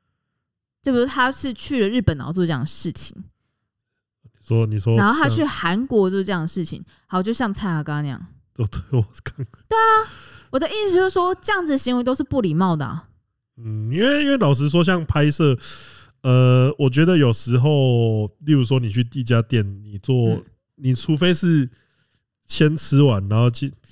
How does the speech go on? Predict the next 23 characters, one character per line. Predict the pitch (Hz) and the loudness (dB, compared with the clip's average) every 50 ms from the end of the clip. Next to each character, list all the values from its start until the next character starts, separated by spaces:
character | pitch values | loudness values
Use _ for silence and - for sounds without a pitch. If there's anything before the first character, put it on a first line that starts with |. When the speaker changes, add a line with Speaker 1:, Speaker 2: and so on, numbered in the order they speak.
| - - - | -14 -6 -2
Speaker 2:
可 | - 123 | 0 2
能 | 107 113 | 2 2
像 | 113 156 139 117 | 4 4 4 4
我 | 104 | 2
们 | 101 104 104 | 2 0 2
今 | 110 113 | 4 4
天 | 113 110 | 6 6
去 | 120 | 6
吃 | 117 - - - 113 | 6 4 2 0 2
那 | 110 107 | 2 2
牛 | 101 98 98 | 2 0 0
肉 | 104 | 0
火 | 98 95 92 85 | 0 0 -2 -2
锅， | 82 95 95 | -2 -2 -2
我 | 90 | -2
们 | 87 90 87 87 87 | -2 -6 -10 -14 -10
没 | 95 104 | -4 -2
有 | 107 98 | -2 0
拍 | 92 185 175 104 98 101 | 0 0 0 0 0 -2
摄， | 98 - - 117 | -2 -2 -4 -4
Speaker 1:
嗯。 | 104 92 | -2 -2
Speaker 2:
我 | 90 | -4
们 | 85 90 90 90 131 180 143 101 | -6 -8 -8 -6 -6 -6 -6 -6